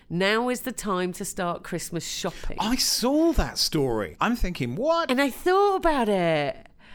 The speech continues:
Speaker 1: I know, and I thought exactly the same. I thought, "It's August, you know, it's thirty degrees. Why would we wanna do that?" And then I thought, "Okay,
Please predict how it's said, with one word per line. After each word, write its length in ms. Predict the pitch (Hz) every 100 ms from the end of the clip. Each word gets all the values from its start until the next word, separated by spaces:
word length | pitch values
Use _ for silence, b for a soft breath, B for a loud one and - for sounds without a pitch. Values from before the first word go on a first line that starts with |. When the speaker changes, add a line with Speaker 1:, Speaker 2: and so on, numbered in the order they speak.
| B 285
Speaker 1:
I 60 |
know, 340 | 320 370 370 226 -
and 100 | 302
I 180 | 320 320
thought 320 | 339 302 226
exactly 340 | - 302 262
the 120 | 254
same. 280 | 269 330 277
I 60 | 247
thought, 220 | 262 -
"It's 180 | 208 -
August, 640 | 294 311 320 196 165 - -
you 120 | 247
know, 100 | 170
it's 240 | 180 -
thirty 480 | - - 247 220 -
degrees. 540 | 190 196 294 277 175 156
Why 280 | 196 254
would 180 | 262 247
we 80 | 247
wanna 220 | 220 220
do 120 | 214 220
that?" 240 | 262 165 B B B B
And 140 | 226 254
then 160 | 320
I 100 | 330
thought, 420 | 240 190 160 160 -
"Okay, 480 | 262 - 175 202